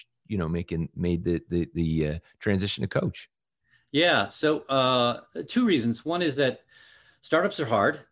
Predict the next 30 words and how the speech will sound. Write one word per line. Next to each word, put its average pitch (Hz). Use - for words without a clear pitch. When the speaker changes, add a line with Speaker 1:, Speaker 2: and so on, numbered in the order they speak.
Speaker 2:
Uh, 107
Speaker 1:
Very. 80
Speaker 2:
and -
take -
a 135
lot 139
of 143
time 139
and 117
energy. 101
You 190
know, 170
I -
did 208
it -
for 214
twenty-five 151
years. -
It's, 113
it's -
a 117
long 110
time. 113
Um, 113
I 147
would 185
definitely 196
do 170
another 143
one. 90